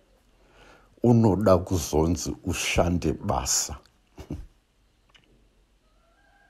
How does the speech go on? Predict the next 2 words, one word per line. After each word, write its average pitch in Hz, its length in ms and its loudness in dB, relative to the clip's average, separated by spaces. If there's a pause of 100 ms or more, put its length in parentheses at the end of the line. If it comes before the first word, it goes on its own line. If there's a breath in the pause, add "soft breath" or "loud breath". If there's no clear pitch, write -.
(1900 loud breath)
Zvakafanana 85 1000 6
nokuti 82 720 -2